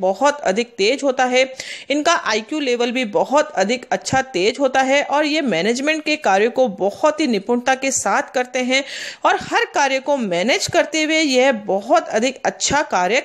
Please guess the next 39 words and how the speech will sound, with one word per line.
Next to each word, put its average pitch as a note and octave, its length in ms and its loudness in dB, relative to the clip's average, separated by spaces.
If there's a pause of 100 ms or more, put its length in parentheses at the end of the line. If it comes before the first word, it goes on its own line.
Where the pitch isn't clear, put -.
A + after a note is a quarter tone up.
करते G#3 300 -2
हैं A#3+ 240 -2
अपने A#3 340 -2
क्षेत्र F#3+ 500 0
में। D3+ 200 -2 (1040)
और F4 180 4
बुद्धिमत्ता D4 600 0
की D4+ 200 -2
श्रेणी A#3 380 0
में C#4 140 0
यदि B3 260 2
देखा F#3+ 380 0
जाए C#4 180 4
तो C4 140 -4
सबसे C4+ 500 0
श्रेष्ठ C#4+ 560 0
राशि B3+ 400 2
मेष B3 440 0
राशि A3+ 240 0
वाले F#3 260 4
जातक E3+ 420 2 (120)
कहलाते E3+ 420 2
हैं। E3+ 220 -4 (400)
दूसरी D4+ 300 2
राशि F4 300 0
वाले C#4+ 200 -2
के D4 120 -6
बाद A#3 280 0
में B3+ 100 0
मैं A#3 100 -2
बात G3 320 0
करूंगी A#3+ 500 2
वृश्चिक D4 580 -2
राशि G3+ 300 0
वाले E3+ 220 2
जातकों D#3 340 0
के D#3+ 140 -4
बारे D3 220 0
में। D#3 120 -4